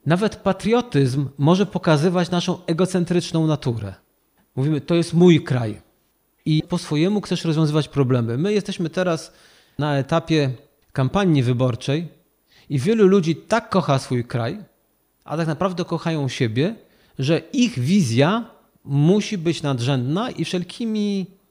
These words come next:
sposobami musi być osiągnięta. Więc trzeba narzucić również innym swoje poglądy. Najlepiej siłą. Stłamsić innych, którzy inaczej myślą, podporządkować prawo tak, aby ono było wygodne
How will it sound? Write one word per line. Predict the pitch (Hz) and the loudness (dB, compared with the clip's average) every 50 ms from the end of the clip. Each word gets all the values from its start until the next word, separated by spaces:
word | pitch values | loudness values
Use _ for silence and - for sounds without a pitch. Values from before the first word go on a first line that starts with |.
| _ _ _ | _ _ _
sposobami | - - - - 165 - - 151 131 139 156 170 202 220 208 - - - | -20 -10 -4 -2 -2 -2 -2 -2 -2 -2 -2 -2 -2 -4 -6 -8 -10 -8
musi | 139 143 160 180 175 - 165 | -4 -2 -2 -2 -4 -6 -8
być | 147 151 151 - | -6 -6 -8 -6
osiągnięta. | - 165 160 - 170 170 175 175 165 135 113 101 - - - 101 - _ _ _ _ _ _ _ _ _ _ _ _ _ _ - - - 123 - | -6 -8 -6 -4 -2 0 2 2 2 2 0 -2 -6 -10 -14 -14 -14 _ _ _ _ _ _ _ _ _ _ _ _ _ _ -20 -20 -14 -4 0
Więc | 135 160 160 - - - | 0 0 0 -2 -10 -18
trzeba | - - - - 233 233 262 240 | -12 -8 -4 -2 -2 0 0 0
narzucić | 208 190 180 165 151 131 135 190 214 - 240 214 - | 2 2 2 2 2 2 0 -2 -2 -2 -6 -6 -2
również | 156 156 180 190 196 202 - - - 190 | 0 0 0 0 0 -2 -4 -4 -4 -2
innym | 180 180 175 170 170 175 170 | 0 0 2 0 0 -2 -4
swoje | - - - 160 160 156 | -4 -4 -2 0 0 0
poglądy. | - - 156 147 151 156 139 120 110 101 107 - - _ _ _ _ _ _ _ _ _ - | 0 0 0 2 2 2 2 2 0 -4 -8 -10 -12 _ _ _ _ _ _ _ _ _ -8
Najlepiej | - - 196 196 - - 180 165 | -4 -2 0 0 0 0 -2 -2
siłą. | - - 135 110 107 101 - - - _ _ _ _ _ _ _ _ - | 2 0 0 0 0 -4 -8 -12 -16 _ _ _ _ _ _ _ _ -20
Stłamsić | - - - 202 196 196 190 - - 185 170 165 - - - _ _ _ _ _ _ _ | -12 -4 0 2 2 2 0 -2 -2 -4 -4 -4 -6 -12 -14 _ _ _ _ _ _ _
innych, | - 170 180 170 156 165 160 160 151 147 | -4 -2 0 0 2 0 0 0 -2 -4
którzy | - - 139 127 135 | -4 -8 -6 -6 -4
inaczej | 139 135 127 - - 127 127 | -4 -4 -4 -4 -4 -2 -2
myślą, | 143 170 190 - - 180 165 160 - - - _ - | -2 -2 -4 -4 -4 -4 -4 -4 -6 -16 -18 _ -2
podporządkować | 165 160 139 156 160 147 147 139 - - 175 156 151 143 139 - | 0 0 0 0 -2 -2 -4 -6 -4 -4 -2 -2 -2 -2 -4 -6
prawo | - - 156 160 151 143 139 | -8 -2 -2 0 0 0 -4
tak, | 139 - 160 165 170 165 - - - _ | -4 -2 -2 -2 -2 -4 -8 -20 -20 _
aby | - - 156 135 147 - | -6 -6 -4 -4 -4 -4
ono | - 165 170 156 151 143 | -2 0 2 2 2 0
było | 127 139 143 147 139 | 0 -2 0 0 -2
wygodne | 120 135 131 127 135 127 123 135 135 | -2 -4 -2 -2 -2 -2 -2 -4 -4